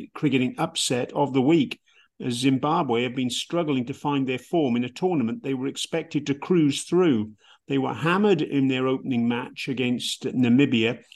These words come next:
a performance coach Dave Houghton labelled as "embarrassingly bad," in quotes. But worse was to follow when they lost to Uganda by five wickets in their third match.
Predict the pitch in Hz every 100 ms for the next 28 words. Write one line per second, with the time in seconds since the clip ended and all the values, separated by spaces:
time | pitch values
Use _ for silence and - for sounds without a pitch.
0 | - 117 127 160 147 135 123 - - 139
1 | 120 - 131 - 143 131 120 151 139 127
2 | 123 127 135 131 135 123 123 120 123 117
3 | 139 147 139 - 131 123 120 147 143 107
4 | 110 113 113 135 143 - - _ _ _
5 | _ - 165 151 185 - 156 160 147 175
6 | 156 123 135 147 156 - 139 127 123 160
7 | 175 143 165 123 120 170 160 143 127 123
8 | 120 143 139 143 143 165 170 131 101 104
9 | -